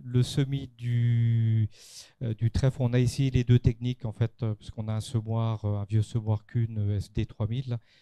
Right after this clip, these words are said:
où, en fait, on peut pousser les éléments semeurs pour, euh, que la, enfin, les goulettes, pardon, l'élément semeur, pour que le, les graines tombent directement dans le flux de terre, hein. Voilà. Et sinon, euh, donc ça, c'est en même temps que le,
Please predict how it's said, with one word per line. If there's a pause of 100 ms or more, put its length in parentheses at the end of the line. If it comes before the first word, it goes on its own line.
(320)
où,
en
fait,
on
peut
pousser
les
éléments
semeurs
pour,
euh,
que
la, (240)
enfin,
les
goulettes,
pardon,
l'élément
semeur,
pour
que
le, (360)
les
graines
tombent
directement
dans
le
flux
de
terre,
hein. (640)
Voilà. (360)
Et
sinon,
euh,
donc
ça,
c'est
en
même
temps
que
le,